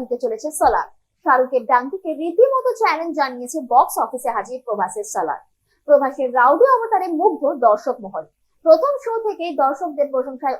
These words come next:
উপচে পড়ছে সোশ্যাল মিডিয়ায়। প্রথম থেকেই ডাঙ্কির সঙ্গে যেন ঠান্ডা লড়াইয়ে নেমেছিল সালার। একই দিনে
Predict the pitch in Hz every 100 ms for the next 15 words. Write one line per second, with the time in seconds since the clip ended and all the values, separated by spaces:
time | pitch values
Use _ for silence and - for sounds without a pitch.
0 | 339 339 508 494 254 247 294 339 277 330
1 | 262 190 165 147 - _ _ - 311 403
2 | 392 359 320 302 254 277 415 415 359 320
3 | 302 277 285 285 269 349 427 311 285 277
4 | 254 220 240 240 254 180 135 - _ _
5 | - 220 - 247 240